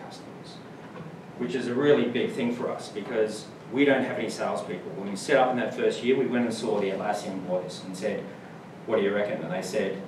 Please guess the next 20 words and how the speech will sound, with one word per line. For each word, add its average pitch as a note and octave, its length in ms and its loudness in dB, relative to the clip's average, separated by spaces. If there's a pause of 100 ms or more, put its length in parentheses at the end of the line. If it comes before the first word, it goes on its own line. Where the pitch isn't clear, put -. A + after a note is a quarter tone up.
(260)
"Do G2 180 -4
not G#2+ 280 -2
employ G2 420 -6 (180)
one F2+ 220 -6
salesperson. - 800 -10 (340)
And G2 120 -10
by G#2+ 200 0
the F#2+ 60 -2
way, F2+ 200 -2
here's A2 220 -4
all G2+ 120 -2
my," F#2 300 -2
and F2+ 400 -6
Scott - 420 -10
Farquhar, - 460 -2 (280)
"here's A#2+ 180 0
my, G2+ 380 -2
uh, F#2+ 140 -4
pricing - 360 0
strategies. - 580 -6